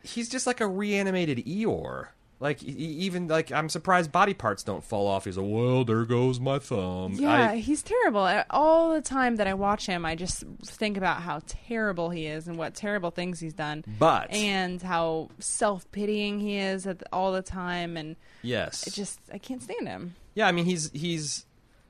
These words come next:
Speaker 1: he's, he's a gi-, my problem with him, I guess, he's this giant hypocrite
Speaker 2: Right.
Speaker 1: because he can see misery in others and the folly of not being able to forgive and vengeance and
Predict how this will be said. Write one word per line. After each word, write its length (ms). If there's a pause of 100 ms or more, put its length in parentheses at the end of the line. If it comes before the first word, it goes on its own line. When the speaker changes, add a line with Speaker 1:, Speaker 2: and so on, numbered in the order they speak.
(140)
Speaker 1:
he's, 260 (480)
he's 200
a 40
gi-, 200
my 160
problem 260
with 140
him, 100
I 80
guess, 200
he's 120
this 160
giant 400
hypocrite 720
Speaker 2:
Right. 140
Speaker 1:
because 500
he 340
can 240
see 760 (560)
misery 720
in 140
others 600
and 320
the 220
folly 560
of 160
not 260
being 160
able 160
to 80
forgive 840
and 300
vengeance 920
and 400